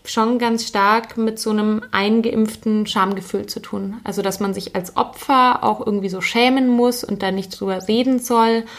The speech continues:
Ähm, so eine Verletzbarkeit. Und das ist für mich auch, also das ist einer der Gründe, weshalb ich auch nach wie vor immer wieder drüber rede,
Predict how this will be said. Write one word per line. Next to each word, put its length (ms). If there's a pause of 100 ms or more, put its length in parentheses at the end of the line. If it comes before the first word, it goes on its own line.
(400)
Ähm, 760 (1120)
so 80
eine 140
Verletzbarkeit. 1200 (420)
Und 360 (320)
das 180
ist 100
für 120
mich 260
auch, 220
also 260
das 140
ist 180
einer 260
der 140
Gründe, 480
weshalb 400
ich 180
auch 120
nach 240
wie 80
vor 300
immer 200
wieder 180
drüber 440
rede, 420